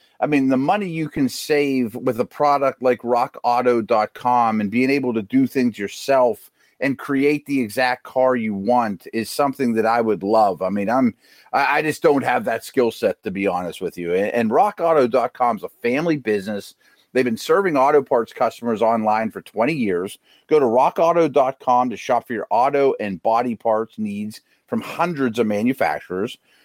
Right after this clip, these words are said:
They have everything from engine control modules to brake parts to fall, you know, tail lamps, motor oil, even new carpet.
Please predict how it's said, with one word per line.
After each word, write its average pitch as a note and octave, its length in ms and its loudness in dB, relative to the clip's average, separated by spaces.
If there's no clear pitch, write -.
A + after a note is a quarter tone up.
They C#3+ 80 2
have C#3 180 0
everything F#3 360 2
from D3+ 220 -2
engine D3+ 340 -2
control C#3+ 440 0
modules B2+ 640 0
to F#2+ 100 -2
brake A2 340 -2
parts A#2+ 400 -2
to - 100 -12
fall, A#2+ 480 2
you B2+ 120 0
know, F#2+ 80 0
tail D3 320 0
lamps, C3+ 420 -2
motor C3 380 4
oil, B2+ 320 4
even B2+ 320 4
new C3+ 160 4
carpet. G2+ 520 -2